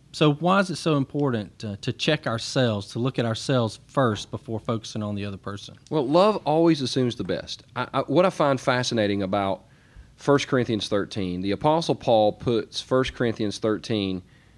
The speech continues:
Speaker 2: um, and, and y-, you know, I, I love the Bible translators, the pe-, are the people that put chapters and verses in there, because First Corinthians chapter twelve, you know, eleven is all about the Lord's Supper, right? You got chapter twelve, all about spiritual gifts.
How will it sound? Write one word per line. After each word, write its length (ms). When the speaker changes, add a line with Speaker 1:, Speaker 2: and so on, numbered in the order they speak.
Speaker 2:
um, 500
and, 400
and 360
y-, 220
you 140
know, 440
I, 60
I 40
love 280
the 80
Bible 580
translators, 560
the 80
pe-, 180
are 100
the 80
people 220
that 100
put 200
chapters 360
and 120
verses 380
in 100
there, 280
because 440
First 260
Corinthians 320
chapter 320
twelve, 720
you 100
know, 160
eleven 380
is 80
all 160
about 180
the 80
Lord's 280
Supper, 500
right? 340
You 80
got 160
chapter 260
twelve, 400
all 140
about 240
spiritual 440
gifts. 600